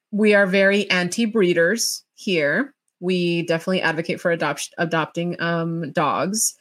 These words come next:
Um, I saw someone,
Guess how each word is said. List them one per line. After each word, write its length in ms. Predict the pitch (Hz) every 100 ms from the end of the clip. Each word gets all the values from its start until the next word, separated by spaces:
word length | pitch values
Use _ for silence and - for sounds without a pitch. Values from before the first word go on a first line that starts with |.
| - - - _
Um, 840 | - 170 170 165 165 165 160 160 180 _ - _ _ _ _ _
I 180 | 202 214
saw 640 | 202 - - 269 269 311 392
someone, 1160 | - - - 285 277 254 262 262 254 254 254